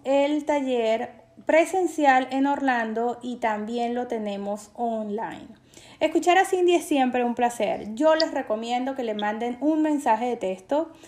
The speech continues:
Escríbele a Cindy, dame más información sobre tu taller y seguro que ella te va a pasar un enlace o te va a pasar algún texto que tenga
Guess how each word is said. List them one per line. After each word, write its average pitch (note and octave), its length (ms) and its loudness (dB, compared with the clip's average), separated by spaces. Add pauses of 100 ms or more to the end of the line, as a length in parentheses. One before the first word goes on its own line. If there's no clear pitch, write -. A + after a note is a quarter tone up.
(260)
Escríbele B3+ 560 -2
a A#3+ 80 0
Cindy, A#3+ 520 -6
dame B3 280 2
más C4 160 0
información A3+ 640 -4
sobre A#3 320 -2
tu A#3 140 -8
taller A#3 500 -2
y B3+ 80 -8
seguro A#3+ 460 -2
que C4+ 100 -2
ella A3+ 160 -2
te A#3 80 -4
va A3 80 4
a G#3 80 0
pasar A3+ 260 -2
un A3+ 120 -4
enlace C4+ 600 0
o A#3 160 0
te A3+ 100 -6
va G3+ 100 -2
a G3 60 -8
pasar A3 300 -4
algún A3 340 -4
texto C4+ 380 -2
que C4 120 -2
tenga A#3+ 520 -2